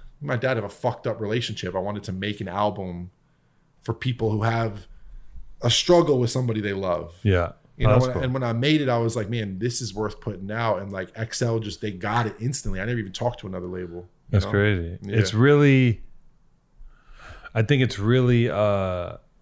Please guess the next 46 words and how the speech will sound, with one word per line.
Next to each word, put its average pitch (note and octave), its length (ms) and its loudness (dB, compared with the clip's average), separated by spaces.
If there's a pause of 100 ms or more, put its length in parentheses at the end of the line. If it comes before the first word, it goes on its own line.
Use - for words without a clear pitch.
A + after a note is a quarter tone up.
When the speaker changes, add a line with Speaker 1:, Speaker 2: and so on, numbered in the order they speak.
(460)
Speaker 2:
I F2+ 100 -8
can't A2 180 2
think G2+ 120 2
of F#2+ 60 2
a F2+ 60 0
better F#2+ 220 4
word, F#2+ 240 6
but F2+ 100 2
I F2 40 0
think G#2+ 140 2
it's F#2 80 0
really G2+ 160 4
special G2+ 400 0
that F2+ 180 -2
you're F#2+ 280 4
in F#2 200 0
a E2+ 80 2
place - 460 4
where F#2 100 0
you F2+ 200 0
can E2+ 180 -8
release E2+ 520 -2 (640)
a G2+ 60 -2
piece - 280 4
of F#2 60 2
work F2+ 280 2
like F2 280 2
that, C#3+ 360 0 (100)
Speaker 1:
Mm. F2+ 260 -8
Speaker 2:
that F#2+ 360 0 (640)
you're G#2 360 4
actually G2+ 360 2
not F#2+ 280 2
worried F#2 220 0
about E2+ 220 -2
the - 80 -10
commodification E2+ 800 -6
and D#2+ 100 -2
the D#2+ 40 -4
numbers, D#2 500 -6
right? F2 280 -4 (100)
Speaker 1:
And B2+ 120 -2
it's G2+ 140 -4
done B2 200 2
better C3 280 0
than A#2 340 -4